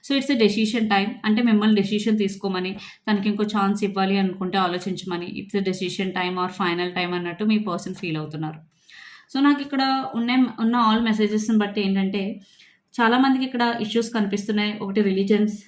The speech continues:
సంబంధించింది, ఇంకొకటి already మీ సెపరేట్ అయిపోయి మీ లైఫ్‌లోకి వేరే వ్యక్తి రావడం వల్ల ఇప్పుడు సఫర్ అవ్వడం. ఒకవేళ మీ లైఫ్‌లోకి ఎవరు రాకపోతే మీ పర్సన్ సెకండ్ ఛాన్స్ కోసం వెయిట్ చేయడం, నాకు ఇవి ఎక్కువ కనిపిస్తున్నాయి.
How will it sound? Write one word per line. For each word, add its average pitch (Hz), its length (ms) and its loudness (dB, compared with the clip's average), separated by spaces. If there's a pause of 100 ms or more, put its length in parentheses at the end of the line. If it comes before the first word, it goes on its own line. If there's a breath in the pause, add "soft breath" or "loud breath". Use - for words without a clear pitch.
(400)
సంబంధించింది, 196 720 2 (420 loud breath)
ఇంకొకటి 214 500 2
already 202 340 2
మీ 220 120 4
సెపరేట్ 196 400 0
అయిపోయి 202 240 0
మీ 208 100 2
లైఫ్‌లోకి 196 400 -2
వేరే 190 240 0
వ్యక్తి 196 240 -2
రావడం 185 300 0
వల్ల 190 140 -2
ఇప్పుడు 196 200 -6
సఫర్ 180 260 -4
అవ్వడం. 175 220 -6 (840 loud breath)
ఒకవేళ 214 300 4
మీ 247 120 4
లైఫ్‌లోకి 220 420 2
ఎవరు 208 180 2
రాకపోతే 202 360 0
మీ 220 140 4
పర్సన్ 196 340 -2
సెకండ్ 190 320 -6
ఛాన్స్ 190 240 -2
కోసం 180 320 -8
వెయిట్ 175 240 -4
చేయడం, 160 280 -8 (100)
నాకు 202 220 -4
ఇవి 185 120 0
ఎక్కువ 180 180 -6
కనిపిస్తున్నాయి. 170 640 -6